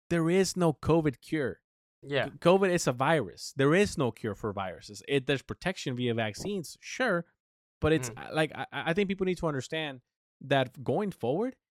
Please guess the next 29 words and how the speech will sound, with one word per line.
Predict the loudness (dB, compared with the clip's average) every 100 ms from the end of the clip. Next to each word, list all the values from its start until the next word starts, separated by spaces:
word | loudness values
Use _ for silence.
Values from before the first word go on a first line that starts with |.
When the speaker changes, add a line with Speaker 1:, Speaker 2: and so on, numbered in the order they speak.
| -6
Speaker 1:
this | -2 0
is | -2 -2
in | 0
the |
wild | 0 2 2 0
now. | -4 -6
This | -6 -8
is, | -6
this | -6
is | -4 -4
like | -4
the | -4
flu. | -2 0 0
It's | -2
another | -4 -2 0
virus | 2 2 0
like | -4 -8
the |
flu. | -8 -8
We're | -6 -6
gonna | -6 -8
deal | -6 -2
with | -2
this | -4 -6 -2
every | 2 0 -2 -8 -4 -4
single | -4 -6 -6 -8 -10
year. | -8 0 2
Speaker 2:
Oh, |
yeah. | 4 2 -2